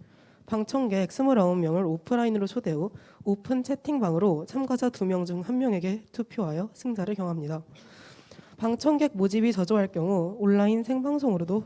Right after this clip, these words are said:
변행이 가능합니다. 다음은 필요 예산입니다. 필요 예산은 총 백오십만 원이며 상금 삼십만 원, 운영 물품 백이십만 원 산출되었습니다. 마지막으로 기대 효과는 지역 청소년뿐만이 아니라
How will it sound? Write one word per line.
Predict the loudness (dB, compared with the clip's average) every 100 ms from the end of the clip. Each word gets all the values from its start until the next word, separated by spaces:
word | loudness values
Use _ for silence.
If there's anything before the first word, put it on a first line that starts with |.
| -6
변행이 | -4 -2 -2 0 -2
가능합니다. | -4 -4 -4 -4 -6 -8 -12 _ -20 -20 -20 -20 _ -20 -20 _ _ _ _ _ _
다음은 | -2 0 2 0 -2
필요 | -4 -2 0
예산입니다. | 0 0 0 2 2 0 -2 -12 -20 -6
필요 | 0 4
예산은 | 4 4 2 0
총 | 0 -2
백오십만 | -2 0 0 2 2 2
원이며 | 2 0 0 -2 -6
상금 | -6 -2 0
삼십만 | 2 0 2 0 -2
원, | -4 -10 -18 -4
운영 | 0 2 2
물품 | 2 0 0 0
백이십만 | 0 -2 -2 -2 -2
원 | -4
산출되었습니다. | -6 -10 -8 -4 -4 -4 -8 -10 -10 -14 _ _ _ _ _ _ _ _ _ _ _ _ _ -20 -14 -6
마지막으로 | -2 2 2 4 4 2 -2
기대 | 0 4
효과는 | 2 2 0 0 -2 -4 -10
지역 | 0 2 2
청소년뿐만이 | -2 -2 2 2 2 0 2 2 4
아니라 | 2 0 0 -2